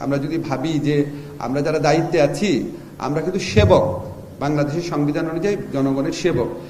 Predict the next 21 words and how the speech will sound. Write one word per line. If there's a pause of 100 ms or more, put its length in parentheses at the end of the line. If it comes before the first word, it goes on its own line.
(300)
সেবাদানের
মনোভাব
নিয়ে
যদি
আসি, (340)
তাহলে
প্রবাসীরা
আমাদের
জন্য (100)
যে (100)
অসীম
আত্মত্যাগ (100)
করেন, (440)
আমাদেরকে (840)
টিকিয়ে
থাকার
জন্য (100)
যে (360)
বিরাট
ভূমিকা
রাখেন,